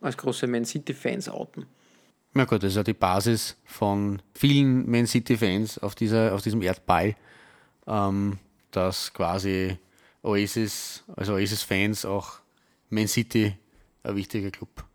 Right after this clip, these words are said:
Speaker 2: war und ist. Das
Speaker 1: Ja,
Speaker 2: ist
Speaker 1: aber
Speaker 2: bei mir,
Speaker 1: dieses
Speaker 2: bei mir ja ähnlich natürlich.
Speaker 1: Underdog-Independent-Ding ist, ist
Speaker 2: Das
Speaker 1: halt
Speaker 2: ist
Speaker 1: n-,
Speaker 2: passé, klar,
Speaker 1: nicht
Speaker 2: aber
Speaker 1: mehr. Das ist halt echt, ähm, das ist, äh, vorbei.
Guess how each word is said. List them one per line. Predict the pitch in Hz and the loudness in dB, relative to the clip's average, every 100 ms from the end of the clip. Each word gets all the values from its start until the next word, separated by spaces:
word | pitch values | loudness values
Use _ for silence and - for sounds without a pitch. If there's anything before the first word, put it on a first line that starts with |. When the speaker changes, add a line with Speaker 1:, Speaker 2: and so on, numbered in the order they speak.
| _ _ | _ _
Speaker 2:
war | 98 87 92 101 | -4 -2 -2 -4
und | 98 | -6
ist. | 104 101 - | -6 -4 0
Das | |
Speaker 1:
Ja, | 104 165 | 4 6
Speaker 2:
ist | |
Speaker 1:
aber | 175 | 8
Speaker 2:
bei | |
mir, | 143 | 8
Speaker 1:
dieses | 143 - | 8 6
Speaker 2:
bei | 143 170 | 4 6
mir | 131 143 151 | 8 8 10
ja | 147 | 8
ähnlich | 123 123 117 | 8 6 6
natürlich. | 104 160 165 | 6 4 6
Speaker 1:
Underdog-Independent-Ding | 180 175 - 165 170 | 4 2 0 2 2
ist, | 160 170 - - | 0 -2 -4 -6
ist | 160 - | -6 0
Speaker 2:
Das | |
Speaker 1:
halt | - 123 | 0 2
Speaker 2:
ist | 139 - - | 0 -2 -2
Speaker 1:
n-, | 151 | 4
Speaker 2:
passé, | 143 - 160 120 | 4 6 4 4
klar, | 120 117 98 | 4 4 4
Speaker 1:
nicht | 143 | 2
Speaker 2:
aber | 98 | 0
Speaker 1:
mehr. | 135 120 - - | 0 0 -4 -2
Das | 143 131 - | -2 0 -4
ist | 143 | 0
halt | 165 151 | 0 2
echt, | 147 139 - - | 0 -2 -6 -2
ähm, | 139 135 131 135 135 - 151 | 2 2 2 0 -4 -8 -4
das | 147 147 | -4 -2
ist, | 139 - - - 151 | -6 -6 -10 -10 -4
äh, | 160 143 | 0 0
vorbei. | 139 - 117 - | -2 -2 -2 -2